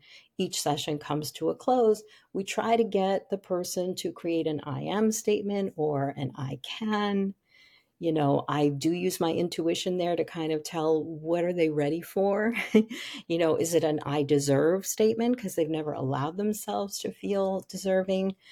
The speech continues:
Um, and then we develop that together. You know, I give more assistance if they're new to it. Um, and sometimes they'll just be like, "Oh, here's the statement." And then we try to magnetize that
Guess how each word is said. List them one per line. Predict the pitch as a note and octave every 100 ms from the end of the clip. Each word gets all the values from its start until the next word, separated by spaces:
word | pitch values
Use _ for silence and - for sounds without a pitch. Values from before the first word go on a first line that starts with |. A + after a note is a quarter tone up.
| - _ _
Um, | E3 D#3+ D#3 D#3 - -
and | E3+ E3+
then | E3+ D#3+ E3 E3
we | E3+
develop | E3 D3 D#3 E3+
that | F#3+ G#3 -
together. | A#3+ A#3 F#3 G3+ A3 C4 B3+
You | F#3+
know, | E3+ E3
I | E3
give | F3 E3+
more | E3+ D#3+ E3
assistance | E3+ E3 E3 - F3+ -
if | E3
they're | - F#3
new | F3+ E3 E3
to | E3 D#3+
it. | F#3 - _ _ - _ _ D#3+
Um, | D#3+ D#3+
and | F3 E3+
sometimes | E3+ E3+ F3 E3
they'll | E3
just | E3 E3 -
be |
like, | E3+ D#3+ -
"Oh, | A#3+
here's | G3+ A3 G#3+
the | G3
statement." | - A3+ - D3 C#3+ _ _ - - _
And | G3+ G#3
then | G#3 G3+
we | G3 G3 -
try | - G3+ F#3+
to |
magnetize | F#3 F3+ F3+ F#3+ G3 G3 F#3+ F3+ F3+ E3+ -
that | E3 F3 A#3